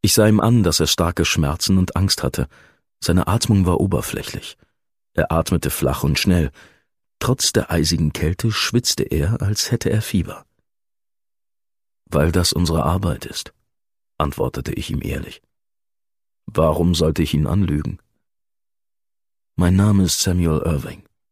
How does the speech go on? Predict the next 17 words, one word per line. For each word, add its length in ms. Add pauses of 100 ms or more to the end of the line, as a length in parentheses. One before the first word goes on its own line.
(420)
Ich 120
bin 100
ein 140
Jäger 300
des 140
Ministeriums 720
der 160
Welten.“ 320 (1400)
Zorn 460
und 320
Hass 380 (240)
entstellten 520
daraufhin 520
sein 240
so 120
menschliches 640
Gesicht. 480